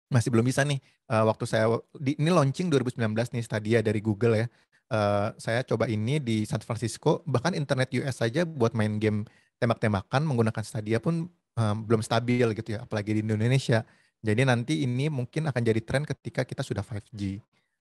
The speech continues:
Eee, itu tren pertama, Bapak Ibu. Jadi kita perlu perhatikan industri game yang saat ini sudah besar akan jauh meledak lebih besar lagi ketika cloud gaming sudah masuk. Dan ada satu lagi yang, yang menurut saya juga akan jadi tren ke depan,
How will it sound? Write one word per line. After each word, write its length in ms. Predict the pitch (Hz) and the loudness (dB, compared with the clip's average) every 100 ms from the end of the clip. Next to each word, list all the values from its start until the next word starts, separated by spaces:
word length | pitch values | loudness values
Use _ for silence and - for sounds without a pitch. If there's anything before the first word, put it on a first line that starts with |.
| _ - | _ -6
Eee, 160 | 104 120 | -2 2
itu 80 | 185 | 2
tren 240 | - 147 | 4 2
pertama, 400 | - 147 147 139 | 2 2 2 2
Bapak 240 | 127 117 113 | 0 2 2
Ibu. 80 | |
Jadi 400 | 113 110 127 127 131 | 2 2 2 0 -4
kita 160 | - 139 | -6 -6
perlu 240 | - 117 | 0 0
perhatikan 480 | 120 117 120 - 135 | 2 -2 -2 -2 0
industri 320 | 117 - 120 | 0 -2 -4
game 240 | 110 113 110 | 0 2 2
yang 80 | 110 | 0
saat 160 | 113 113 113 | -2 -2 -2
ini 80 | |
sudah 160 | 117 110 | -2 -2
besar 320 | 110 - 165 | -2 -2 -2
akan 400 | 160 123 117 104 | -2 -4 -4 -4
jauh 240 | 123 165 160 | 0 2 4
meledak 240 | 127 113 113 | 4 2 -2
lebih 160 | 113 | -4
besar 160 | 110 120 | -2 -2
lagi 240 | 110 127 | 0 -2
ketika 400 | - - - 131 131 - _ - | -6 -12 -2 -2 -2 -10 _ 0
cloud 240 | 117 113 | 2 2
gaming 400 | 117 104 110 135 | 2 0 2 -2
sudah 240 | 117 - | -2 -2
masuk. 400 | 95 90 - 95 - _ _ 139 | -2 -4 -6 -6 -8 _ _ 0
Dan 240 | 175 202 | 2 2
ada 160 | 147 135 | 0 0
satu 240 | 139 139 | -2 2
lagi 400 | 127 120 147 170 | 0 0 -4 -4
yang, 240 | 147 120 123 123 - | 0 0 0 -4 -2
yang 240 | 123 113 | 0 0
menurut 240 | 113 113 - | 0 -2 0
saya 160 | 113 | -2
juga 240 | 135 117 - | 0 -2 -4
akan 240 | 139 110 110 | -4 -4 0
jadi 160 | 107 110 | 0 0
tren 160 | - 113 | 0 -2
ke 80 | 117 | -2
depan, 400 | 107 - 143 | -4 0 0